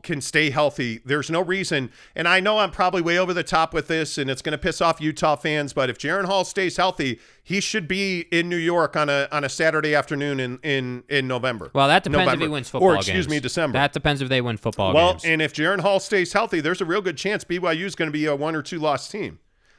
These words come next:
Speaker 2: And
Speaker 1: By the
Speaker 2: I
Speaker 1: way,
Speaker 2: hope so. Yeah, I hope so,
Speaker 1: by the
Speaker 2: but
Speaker 1: way,
Speaker 2: yeah.
Speaker 1: by the way,
Speaker 2: Yeah.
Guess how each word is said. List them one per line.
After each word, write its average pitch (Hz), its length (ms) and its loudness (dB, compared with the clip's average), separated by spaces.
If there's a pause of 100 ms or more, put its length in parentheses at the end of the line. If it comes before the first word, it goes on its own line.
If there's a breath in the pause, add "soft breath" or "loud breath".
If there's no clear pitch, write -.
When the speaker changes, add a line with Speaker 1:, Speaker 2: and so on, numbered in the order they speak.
Speaker 2:
And 151 100 4
Speaker 1:
By - 60 8
the - 0 -
Speaker 2:
I 277 120 8
Speaker 1:
way, 285 100 8
Speaker 2:
hope 110 80 2
so. 170 380 2
Yeah, 135 260 2 (100)
I 151 160 6
hope 208 180 8
so, - 160 2
Speaker 1:
by 156 120 8
the 156 80 2
Speaker 2:
but 160 80 4
Speaker 1:
way, 127 260 2 (260)
Speaker 2:
yeah. 113 220 0 (100)
Speaker 1:
by 113 200 -2
the 127 100 0
way, 139 320 0
Speaker 2:
Yeah. 98 240 -4